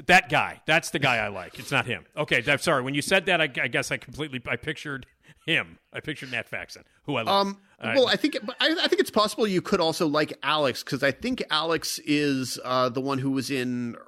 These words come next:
Speaker 2: Hereditary, I think is. I
Speaker 1: Oh,
Speaker 2: feel like
Speaker 1: God, yeah. Oh,
Speaker 2: Yeah.
Speaker 1: yeah. Oh, no, he rules. Yeah, yeah, yeah. Okay,
Speaker 2: Okay,
Speaker 1: cool.
Speaker 2: so yeah,
Speaker 1: All
Speaker 2: so
Speaker 1: right,
Speaker 2: there,
Speaker 1: yeah.
Speaker 2: there, there are the, I'm, I initially, I, I went through, like, I would say probably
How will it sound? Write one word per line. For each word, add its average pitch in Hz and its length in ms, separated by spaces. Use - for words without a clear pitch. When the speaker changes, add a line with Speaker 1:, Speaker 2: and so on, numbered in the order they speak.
Speaker 2:
Hereditary, 240 880
I 233 40
think 285 280
is. 233 400
I 80 180
Speaker 1:
Oh, 247 280
Speaker 2:
feel - 80
like - 0
Speaker 1:
God, 170 380
yeah. 160 440
Oh, 208 200
Speaker 2:
Yeah. 170 160
Speaker 1:
yeah. 156 300
Oh, 196 180
no, 196 140
he 165 240
rules. 156 480
Yeah, 147 180
yeah, 160 140
yeah. 113 220
Okay, 131 100
Speaker 2:
Okay, 170 220
Speaker 1:
cool. - 80
Speaker 2:
so 190 120
yeah, 165 160
Speaker 1:
All 139 120
Speaker 2:
so 165 120
Speaker 1:
right, 165 60
Speaker 2:
there, 180 140
Speaker 1:
yeah. - 60
Speaker 2:
there, 180 140
there 165 220
are 165 100
the, 160 160
I'm, 175 400
I 156 300
initially, 156 440
I, 143 400
I 151 140
went 143 200
through, 143 120
like, 117 240
I 120 80
would 120 120
say 113 140
probably 107 800